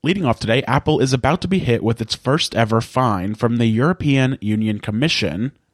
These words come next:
according to a story from the Financial Times. The fine will be in the region of five hundred million euros, or about five hundred and thirty-eight million dollars,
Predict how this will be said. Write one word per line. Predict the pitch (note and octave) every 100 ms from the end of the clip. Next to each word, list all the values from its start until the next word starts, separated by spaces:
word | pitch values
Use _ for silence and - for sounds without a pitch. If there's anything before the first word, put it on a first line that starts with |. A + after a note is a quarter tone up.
| _
according | - - D3+ D#3 D#3
to | D3
a | C#3+
story | - A2+ A2 A2
from | - G#2 G#2
the | G#2+
Financial | - G#2+ F#2+ - G2
Times. | - C#3 A2+ F#2 - - - _ _ _ _ _ _ -
The | C3
fine | - G2+ G2
will | B2
be | A#2+ D#3
in | F3
the | E3+
region | C3+ A2 G#2+ A#2 A2+
of | G#2+ -
five | - A2 A#2+ A#2+
hundred | A#2 C3 C#3+ D#3 C#3
million | A#2 A#2+ C#3+ D3+
euros, | C#3+ A2 F2+ B1 C3+ - - -
or | B2 B2
about | A#2 -
five | - A#2 C3+
hundred | - B2 B2 -
and | A2+
thirty-eight | - A#2+ D3+ C#3 A#2 A2
million | G#2 A2+ A2 G#2+
dollars, | G#2 A2+ E2 E2+ C3 -